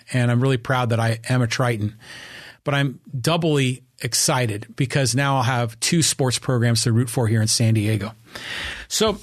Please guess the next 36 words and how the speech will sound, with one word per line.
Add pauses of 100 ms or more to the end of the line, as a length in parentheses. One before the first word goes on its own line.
(200)
at
any
rate,
uh, (1200)
I
wanna
just
actually (760)
go
back
to
the
original
list.
I,
I
told
you
when
I
started
this
podcast, (500)
this
episode, (520)
there
were
a
lot
of
things
I
could
have
covered, (560)
right?